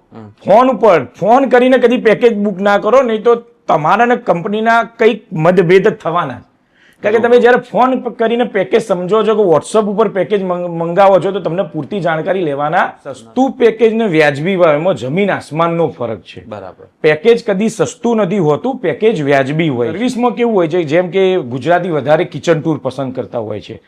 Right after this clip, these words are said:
Speaker 2: અને તમે હમણાં જેમ કહ્યું કે બહાર જાય એટલે થેપલા, ઢોકળા,
Speaker 1: હમ.
Speaker 2: આ બધું એમને જમવા જોઈતું હોય છે. તો ગુજરાતી હંમેશા એમને એ જ પ્રાયોરિટી ભાઈ, ટૂરમાં કિચન છે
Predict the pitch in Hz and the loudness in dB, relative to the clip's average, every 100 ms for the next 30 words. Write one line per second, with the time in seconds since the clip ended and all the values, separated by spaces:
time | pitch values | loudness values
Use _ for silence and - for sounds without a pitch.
0 | _ - 135 160 160 147 160 156 160 135 | _ -10 -4 -2 -2 -2 0 2 2 2
1 | 156 147 165 165 156 135 143 139 151 139 | 2 2 2 2 0 2 2 2 0 0
2 | 135 - 139 - 139 135 131 98 123 131 | -2 -6 -8 -4 0 2 0 -2 -4 -2
3 | 139 135 127 127 _ 117 110 147 151 151 | 0 2 0 -6 _ -16 -4 0 0 2
4 | 156 160 143 127 127 156 120 131 127 120 | 2 2 -2 -4 0 0 0 -4 -8 -8
5 | 113 104 110 87 _ _ _ - 175 196 | -8 -8 -14 -20 _ _ _ -2 2 4
6 | 202 202 - _ - 156 139 214 214 214 | 2 0 -8 _ -6 -4 2 2 4 2
7 | 190 220 202 220 202 202 214 214 - 202 | 2 0 2 2 2 2 2 2 2 2
8 | 190 185 180 185 190 185 147 160 185 180 | 2 0 -2 -2 -2 -2 -4 0 -2 -2
9 | 131 185 165 123 151 185 | -6 -4 -4 -4 -4 -6